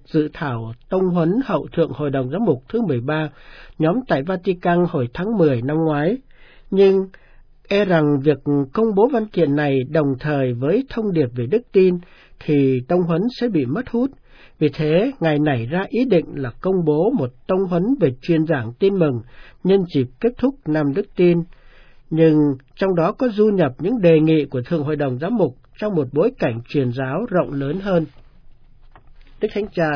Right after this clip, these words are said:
tiết lộ, "Tôi đã viết phần nào, nhưng tháng tám tới đây tôi sẽ ở nhà, công việc yên hàn hơn và tôi sẽ tiếp tục." Đức Thánh Cha đã trao diễn văn soạn sẵn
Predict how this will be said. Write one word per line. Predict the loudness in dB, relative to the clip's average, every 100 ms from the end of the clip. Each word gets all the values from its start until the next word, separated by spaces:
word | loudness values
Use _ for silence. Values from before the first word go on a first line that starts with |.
| -4
tiết | -4 0
lộ, | -2 -2 -8 -20 -20 -20 -20 -2
"Tôi | 4 6 6
đã | 4 2
viết | 0 0
phần | 0 2
nào, | 2 0 -2 -8 0
nhưng | 0 0
tháng | -6 -2
tám | 0 0 0
tới | 0
đây | 2 2 2 0 2
tôi | 2
sẽ | 0 -4 -6
ở | -4
nhà, | -4 -2 -2 -4 -8 -16 -20 -4
công | -4 0
việc | -2 0
yên | 0 0
hàn | 0 -4 -4 -6
hơn | -4 -2 0 -2 -6
và | -10 -10 -4
tôi | -2 0
sẽ | -2 -8 -8 -8 -2
tiếp | -2 0
tục." | -6 -6 -18 _ -20 -20 -20 -20 _ -20 -20 -20 -20 -6
Đức | -4 -2
Thánh | -2 -4
Cha | -2 0 2 2
đã | 0 -2 -2
trao | 2 2 2
diễn | 0 0
văn | -2
soạn | -2 -4 -6
sẵn | -6 -6